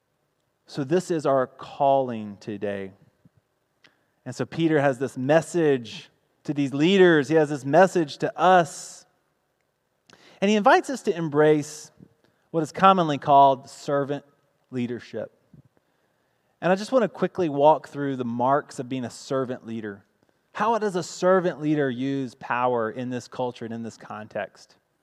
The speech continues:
I've shared with you this before, but I, I, I am, I just, it's just amazing to me that there are people who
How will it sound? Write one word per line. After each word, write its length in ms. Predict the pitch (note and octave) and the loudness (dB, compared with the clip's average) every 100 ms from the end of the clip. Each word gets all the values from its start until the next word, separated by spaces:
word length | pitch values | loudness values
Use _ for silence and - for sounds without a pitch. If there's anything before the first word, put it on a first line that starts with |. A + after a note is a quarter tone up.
| _ _ _ _ _ _ _ _ - | _ _ _ _ _ _ _ _ -8
I've 120 | D3 | 0
shared 180 | G3+ F3+ | 2 2
with 200 | E3 D3+ | -2 -4
you 280 | E3 D3 | -2 -2
this 200 | C#3 D3 | -4 -6
before, 440 | - C3+ E3 E3 D#3 | -6 -6 4 6 8
but 360 | C#3 B2+ - - | 6 4 -4 -14
I, 180 | A#2 - | -12 -8
I, 180 | - D3 | 0 2
I 140 | D3+ D#3+ | 2 0
am, 240 | D#3 D3+ | 0 -6
I 140 | - C#3+ | -10 -12
just, 280 | D#3 E3+ E3 | -8 -10 -8
it's 120 | F3 | -10
just 160 | G#3+ F#3 | -4 -2
amazing 460 | E3 G#3 F3+ E3+ | 0 0 0 -6
to 100 | D3+ | -6
me 180 | D3 D3 | -4 2
that 300 | B2+ A#2+ - - _ _ _ _ _ _ _ - | 2 2 -4 -20 _ _ _ _ _ _ _ 4
there 200 | E3 D#3 | 4 6
are 260 | D#3 D#3+ | 6 4
people 480 | D#3 D#3 D#3+ D#3 D3+ | 2 -6 -2 0 0
who 500 | C#3+ D3 C#3+ C3+ | 0 -2 -2 -4